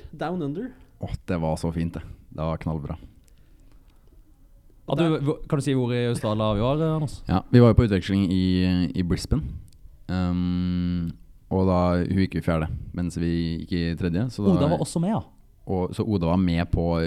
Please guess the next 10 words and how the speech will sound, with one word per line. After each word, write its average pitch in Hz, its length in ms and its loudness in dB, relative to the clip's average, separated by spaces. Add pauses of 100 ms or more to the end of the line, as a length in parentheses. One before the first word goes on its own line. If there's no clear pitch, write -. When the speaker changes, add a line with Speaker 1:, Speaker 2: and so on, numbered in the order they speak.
(200)
Speaker 2:
utveksling, 82 320 -4
så 104 100 0
vi 92 140 0
fikk - 160 -4
satt - 240 -6
det 85 200 -4
til, 80 300 -4
eh, 76 460 -8
samme 76 240 -2
skole. 80 320 -4